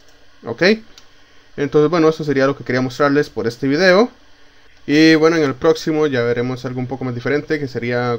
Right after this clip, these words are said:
cómo cancelar una acción, este, en el momento que nosotros hagamos o hayamos activado un evento, este, por ejemplo. Y luego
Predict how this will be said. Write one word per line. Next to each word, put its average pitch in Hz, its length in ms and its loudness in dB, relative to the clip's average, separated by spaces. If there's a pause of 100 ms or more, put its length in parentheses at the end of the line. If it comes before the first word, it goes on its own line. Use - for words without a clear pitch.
cómo 131 300 -6
cancelar 120 540 -4
una 120 160 -4
acción, 139 440 -4 (360)
este, 110 600 -4
en 113 80 -6
el 113 60 -6
momento 117 420 -6
que 123 120 -10
nosotros 117 640 -8
hagamos 113 680 -8
o 117 200 -2
hayamos 123 400 -4
activado 123 380 -4
un 127 120 -4
evento, 127 460 -4 (580)
este, 117 240 -8
por 104 160 -8
ejemplo. 160 500 -2 (1080)
Y 185 640 4
luego 185 600 4